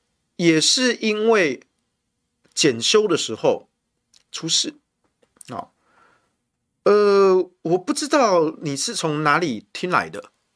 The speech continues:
苏联的车诺比核电厂，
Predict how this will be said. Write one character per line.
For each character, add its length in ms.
苏 380
联 280
的 200
车 220
诺 120
比 160
核 200
电 200
厂， 300